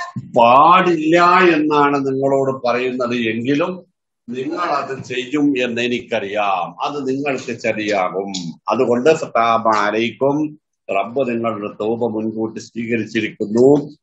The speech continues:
വഅഫ അൻകും, നിങ്ങൾക്ക് വിട്ടുവീഴ്ചയും നൽകിയിരിക്കുന്നു, ദയവ്, നിങ്ങൾക്ക് ദയ കാണിച്ചിരിക്കുന്നു നിങ്ങളോട്. ആകയാൽ ഫല്ലാന ബാശിറൂഹുന്ന,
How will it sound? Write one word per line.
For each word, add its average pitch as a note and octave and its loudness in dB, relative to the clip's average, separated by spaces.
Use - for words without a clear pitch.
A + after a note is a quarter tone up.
വഅഫ A#2+ 2
അൻകും, A#2 2
നിങ്ങൾക്ക് A2 0
വിട്ടുവീഴ്ചയും A2+ 0
നൽകിയിരിക്കുന്നു, G2 -4
ദയവ്, B2 2
നിങ്ങൾക്ക് G#2+ -8
ദയ B2 4
കാണിച്ചിരിക്കുന്നു G2 -6
നിങ്ങളോട്. F2 0
ആകയാൽ A2+ 0
ഫല്ലാന G#2+ 2
ബാശിറൂഹുന്ന, A2 -2